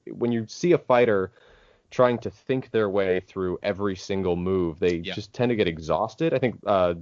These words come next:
Speaker 1: Mirsad Bektic is another example of someone you can just
Speaker 2: Yeah.
Speaker 1: visibly, visibly just gets anxious, um, either trying to follow corner advice or do what they've been taught.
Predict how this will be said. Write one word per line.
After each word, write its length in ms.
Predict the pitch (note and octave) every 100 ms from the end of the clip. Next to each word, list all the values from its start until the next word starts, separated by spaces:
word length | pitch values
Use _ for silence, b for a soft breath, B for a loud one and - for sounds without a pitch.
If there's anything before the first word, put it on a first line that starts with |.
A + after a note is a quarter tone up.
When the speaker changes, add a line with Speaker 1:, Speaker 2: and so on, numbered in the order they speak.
| F2 -
Speaker 1:
Mirsad 500 | G#2+ G#2+ B2+ G2+ D2
Bektic 600 | F2+ - - - - -
is 120 | G#2
another 360 | F#2 F2+ F2+ E2+
example 380 | E2 E2 E2 E2
of 100 | D#2+
someone 300 | - E2+ D#2
you 60 | D#2
can 140 | F2+
just 140 | E2 D#2
Speaker 2:
Yeah. 200 | G2+ G#2
Speaker 1:
visibly, 720 | F2+ G#2+ G2+ F2+ F#2 E2+ D#2 _ _ _ -
visibly 340 | C3+ C3+ A#2+
just 240 | G2+ G#2 F#2+
gets 260 | G#2+ G2 -
anxious, 640 | A2+ B2 B2 - D2+ - - B B B B B B
um, 460 | G2+ F2+ E2+ E2+ E2 -
either 180 | A2+ G2
trying 340 | - G#2+ F#2+
to 100 | F#2
follow 380 | - G#2+ G2+ G2
corner 420 | - A2 G2+ G2
advice 520 | F#2 F#2 F#2 F2+ - -
or 200 | F#2 F2
do 220 | D#2+ F#2+
what 200 | F2+ -
they've 320 | F#2 F2+ D#2+
been 200 | F2+ E2+
taught. 640 | E2 - D3+ E2+ C#2+ -